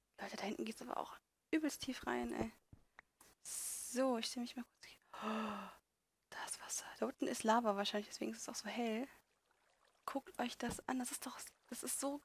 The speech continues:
geil. Ich bin so begeistert. Ich werde hier nie wieder rausfinden.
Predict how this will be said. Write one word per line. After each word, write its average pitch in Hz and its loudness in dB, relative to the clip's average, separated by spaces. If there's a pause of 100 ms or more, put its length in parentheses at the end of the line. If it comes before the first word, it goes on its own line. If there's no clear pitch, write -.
geil. 320 10
Ich - 0
bin 285 6
so 285 -2 (180)
begeistert. 311 6 (680)
Ich - 2
werde 233 6
hier 233 6
nie 220 6
wieder 202 6
rausfinden. 202 2